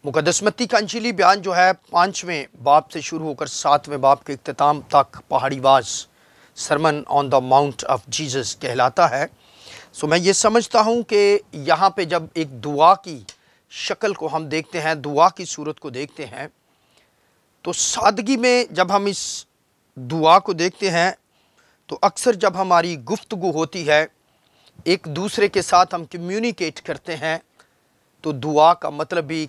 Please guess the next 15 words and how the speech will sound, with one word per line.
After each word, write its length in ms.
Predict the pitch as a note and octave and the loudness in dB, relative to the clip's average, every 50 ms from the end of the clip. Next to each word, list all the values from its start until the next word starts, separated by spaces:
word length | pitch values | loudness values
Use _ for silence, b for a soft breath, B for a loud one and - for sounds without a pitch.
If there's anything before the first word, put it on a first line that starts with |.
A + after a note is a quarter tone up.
| - _ | -10 _
कम्युनिकेशन 760 | - D3 D3 D3+ E3 E3+ D#3+ C#3+ - - - - - C3 B2+ - | -14 -12 -8 -6 -6 -6 -6 -6 -8 -8 -10 -8 -10 -10 -12 -14
है। 220 | - A#2+ - - - _ b b b b b b b b b b b b b b b b b _ _ _ _ _ - | -16 -16 -16 -18 -20 _ b b b b b b b b b b b b b b b b b _ _ _ _ _ -2
ये 120 | D3+ G3+ B3 | 0 0 0
खुदा 520 | - - - A3+ G#3 G3 G3 A3+ B3 B3+ | 0 -2 -2 2 4 8 8 10 8 8
के 140 | B3+ - G#3+ | 6 0 -4
साथ 300 | - - G#3+ F#3+ G3+ G3+ | -2 2 4 4 4 4
सादा 440 | - - - - G#3 A3 G3 A3 G3+ | 0 -4 -2 0 0 2 4 2 2
अल्फाज 640 | F#3+ G3 F3+ F3 - - - D#3 F3+ F#3+ F#3 - - | 2 0 -6 -10 -6 -2 2 4 4 4 4 0 -6
में 300 | F#3+ F#3 F3+ F3 F3 D#3+ - _ _ _ _ _ _ _ _ _ _ _ C3 | -8 -6 -6 -6 -8 -10 -14 _ _ _ _ _ _ _ _ _ _ _ -18
बातचीत 640 | B2+ A#2+ A2 E3+ F3+ G3+ G3 - - - E3 C#3+ - | -8 2 6 8 8 8 6 2 -4 -10 -10 -10 -4
करना 480 | - D#3+ D#3 D3+ D#3+ F3 F3+ F#3+ F#3+ - _ | -2 -2 -2 2 4 4 4 4 2 0 _
और 160 | - D3+ D#3 C#3 | 0 0 0 -2
गुफ्तगू 580 | A#2 A#2+ F#3 G#3+ - _ - E3+ D#3 C#3 C#3+ | -4 -6 -6 -6 -6 _ -10 -8 -8 -6 -8
करना 320 | - - B2+ A#2+ A#2+ A2+ G#2+ | -6 -6 -6 -6 -4 -6 -8
है। 280 | - - - - - | -8 -10 -14 -14 -16